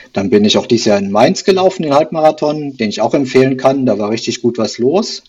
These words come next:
hat Spaß gemacht, aber da war ich auch, den bin ich dann einfach auch schon gelaufen auf Ankommen. Aber irgendwie bin ich nicht mehr an die Zeiten rangekommen,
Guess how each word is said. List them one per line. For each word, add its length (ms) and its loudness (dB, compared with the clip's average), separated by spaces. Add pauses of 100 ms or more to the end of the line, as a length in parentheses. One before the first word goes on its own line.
(140)
hat 140 -12
Spaß 340 0
gemacht, 340 0
aber 160 2
da 140 0
war 100 6
ich 100 0
auch, 340 0 (440)
den 140 6
bin 100 2
ich 60 -2
dann 120 -2
einfach 260 2
auch 120 2
schon 180 2
gelaufen 920 0
auf 240 -4
Ankommen. 680 -2
Aber 240 -6
irgendwie 640 0 (540)
bin 120 6
ich 120 0
nicht 140 -4
mehr 100 2
an 40 6
die 100 2
Zeiten 340 0
rangekommen, 760 0